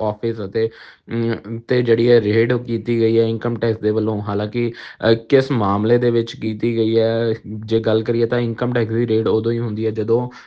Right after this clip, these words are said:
ਉਹਨਾਂ ਦੀ ਜਿਹੜੀ ਟੈਕਸ ਦੀ ਚੋਰੀ ਕੀਤੀ ਜਾਂਦੀ ਹੈ, ਉਸ ਦੇ ਕਰਕੇ ਹੀ ਜਿਹੜੀ ਹੈ ਇਹ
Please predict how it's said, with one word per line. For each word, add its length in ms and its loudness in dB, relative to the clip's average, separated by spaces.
ਉਹਨਾਂ 240 -2
ਦੀ 320 0
ਜਿਹੜੀ 460 -2
ਟੈਕਸ 300 0
ਦੀ 140 -4
ਚੋਰੀ 460 -2
ਕੀਤੀ 320 -4
ਜਾਂਦੀ 260 -2
ਹੈ, 60 2
ਉਸ 120 0
ਦੇ 200 0
ਕਰਕੇ 400 -2
ਹੀ 80 -4
ਜਿਹੜੀ 260 -4
ਹੈ 160 -2
ਇਹ 200 -2